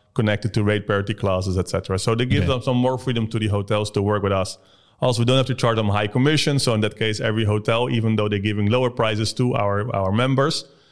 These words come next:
Speaker 1: still they're earning more per every
Speaker 2: Sure.
Speaker 1: booking. So it's a win-win situation in that case.
Speaker 2: It, it,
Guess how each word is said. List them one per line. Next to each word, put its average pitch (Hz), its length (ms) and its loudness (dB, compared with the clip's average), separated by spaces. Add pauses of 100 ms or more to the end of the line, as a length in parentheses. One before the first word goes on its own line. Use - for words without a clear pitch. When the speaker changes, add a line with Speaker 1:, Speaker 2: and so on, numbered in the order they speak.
(120)
Speaker 1:
still 156 240 2
they're 131 140 2
earning 120 260 2
more 117 280 2
per 117 200 -2
every 101 200 0
Speaker 2:
Sure. 98 120 2
Speaker 1:
booking. 98 260 -4
So 117 120 -2
it's 110 100 -4
a 120 60 0
win-win 113 340 0
situation 101 480 -2
in - 80 -6
that - 100 -20
case. - 160 -6 (220)
Speaker 2:
It, 113 180 0
it, 107 160 0